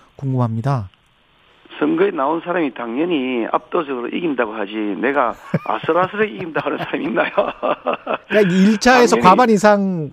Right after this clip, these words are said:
Speaker 2: 저희가
Speaker 1: 가능성이
Speaker 2: 당연히 일 차에서 과반으로 당선되는 걸 목표로 삼아야지. 그럼 일 차에서 과반 안 되는 걸 목표로 삼는 사람이 있나요? <laughs>
Speaker 1: 그 대세가 이미 왔다라고 생각을 하세요? 이렇게 이미 대세가 왔기 때문에 어떤 밴드웨건 효과랄지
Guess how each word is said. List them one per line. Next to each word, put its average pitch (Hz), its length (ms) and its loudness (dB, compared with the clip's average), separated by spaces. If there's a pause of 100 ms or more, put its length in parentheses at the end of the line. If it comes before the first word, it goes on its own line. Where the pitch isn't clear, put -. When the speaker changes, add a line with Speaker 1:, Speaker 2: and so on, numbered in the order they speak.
(140)
Speaker 2:
저희가 220 180 0
Speaker 1:
가능성이 202 440 2
Speaker 2:
당연히 190 180 2
일 202 140 -4
차에서 190 320 -2
과반으로 151 520 0
당선되는 147 600 -4
걸 131 100 -2
목표로 147 480 -2
삼아야지. 143 400 -2
그럼 147 260 -2
일 98 120 -6
차에서 175 240 -2
과반 131 320 -2
안 120 180 -4
되는 214 160 0
걸 214 80 0
목표로 156 320 -2
삼는 135 340 -6
사람이 147 240 -4
있나요? 160 300 -2 (340)
<laughs> - 300 -4
Speaker 1:
그 226 140 2
대세가 240 1000 6
이미 208 580 2
왔다라고 208 680 4
생각을 214 440 0
하세요? 180 400 0
이렇게 156 360 2 (600)
이미 196 260 4
대세가 175 320 2
왔기 151 260 2
때문에 185 280 0
어떤 151 220 2
밴드웨건 185 640 6
효과랄지 160 600 2